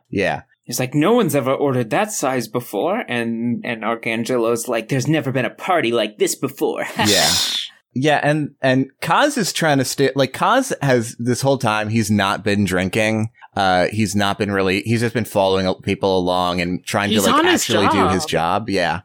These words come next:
Speaker 3: Yeah. It's wild. It was a turn. Maybe he realized he was terrible.
Speaker 1: Well, yeah, I think he does, because, like, he spends that whole, like,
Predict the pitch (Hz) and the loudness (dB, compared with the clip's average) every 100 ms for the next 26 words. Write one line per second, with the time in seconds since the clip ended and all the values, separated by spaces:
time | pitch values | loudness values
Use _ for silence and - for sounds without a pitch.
0 | - 135 202 170 - - _ - 190 147 | -10 -4 -2 -2 -4 -12 _ -8 -6 0
1 | 131 165 135 123 - 175 220 220 262 - | 2 2 0 -2 -2 2 2 2 -2 0
2 | 151 180 139 131 _ - 180 190 247 254 | 2 2 0 -6 _ -4 -2 0 0 0
3 | 196 190 185 185 - 165 151 - 160 180 | 0 2 2 2 0 -2 -2 0 2 4
4 | 143 120 - _ - 147 233 - 185 226 | 2 -2 -4 _ -6 0 0 0 -2 0
5 | - 208 262 - 440 403 - 147 302 220 | 0 -2 -2 -2 -8 -10 -2 2 4 2
6 | 139 175 175 190 185 160 185 - 170 208 | 0 -2 0 0 0 0 -2 0 0 0
7 | 220 180 - 131 127 135 139 139 - 120 | 2 0 0 0 2 4 4 2 2 2
8 | 110 - | 0 -4